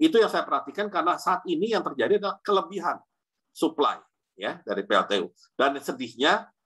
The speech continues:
kelebihan di Jawa, tapi di Sumatera, Kalimantan, Sulawesi, yang merupakan, eh, Kalimantan, Sumatera, Kalimantan lah, yang sumbernya batu bara, di sana malah shortage, ya, su-, eh, listriknya, ya. Jadi memang menurut saya,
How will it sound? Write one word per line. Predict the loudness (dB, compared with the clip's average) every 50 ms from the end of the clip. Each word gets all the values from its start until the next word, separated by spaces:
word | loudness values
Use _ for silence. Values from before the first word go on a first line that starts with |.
| _ _ 0
kelebihan | 2 4 4 4 2 0 0 0 0 -2
di | -2
Jawa, | 0 2 2 2 2 2 0 0 0 -4
tapi | -10 -12 -10 -10 -10 -10
di | -6 -6 -6 -6 -6
Sumatera, | -6 -2 0 2 2 2 2 2 2 2 2
Kalimantan, | 0 -4 -4 -4 -2 0 0 0 0 0 -2
Sulawesi, | -4 -2 0 0 0 0 0 -2 -6 -6 -8 -12 -12 -12 -16 _ _ _ 2 2
yang | 4 4 2
merupakan, | 0 -4 -2 0 0 0 0 0
eh, | -2 -2 -2 -2 _ -2
Kalimantan, | 0 0 2 2 0 -2 0
Sumatera, | 0 0 2 2
Kalimantan | 2 0 0 0 0 -2 0 0 0 0
lah, | 0 -2 -2 -6 _ _ _ _
yang | -4 -2 0
sumbernya | 0 0 2 2 2 2 0
batu | 0 -2 -2 -2
bara, | -2 -2 -2 -2 -6 -10 _ _
di | -8 -6
sana | -2 0 0 0 0
malah | 0 0 0
shortage, | 0 0 -2 -2 -2 -4 -8 -8 -10 -14 -16 -18 _ _ _ _ _ _ -2
ya, | 0 0 0 0 -4 _ _
su-, | -10 -6 -4 -2
eh, | 2 2 4 4 4
listriknya, | 2 0 -2 -4 -4 -6 -4 -2 -4 -4 -4 -4 _ _ _ -2
ya. | -2 0 2
Jadi | 4 4 4 4 4
memang | 2 2 2 0 -2 -4 -8 _ _ _ _ _ _ _ _ _
menurut | -6 -2 0 0 0 0 0
saya, | 0 0 2 2 2 2 0 -2 -6